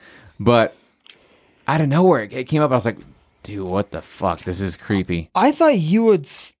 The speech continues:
Speaker 2: told me about being scratched before.
Speaker 1: Me, I don't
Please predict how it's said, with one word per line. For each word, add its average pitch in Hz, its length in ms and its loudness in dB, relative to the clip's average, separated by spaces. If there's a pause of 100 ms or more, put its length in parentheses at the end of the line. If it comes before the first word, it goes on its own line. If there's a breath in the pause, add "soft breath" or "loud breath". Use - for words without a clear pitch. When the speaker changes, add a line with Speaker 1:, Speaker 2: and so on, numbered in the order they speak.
Speaker 2:
told 165 320 -2
me 156 380 -2
about 143 420 2
being 127 260 -4
scratched 127 760 -2
before. 117 600 -12 (400)
Speaker 1:
Me, 170 800 2 (760 soft breath)
I 143 60 2
don't 170 220 2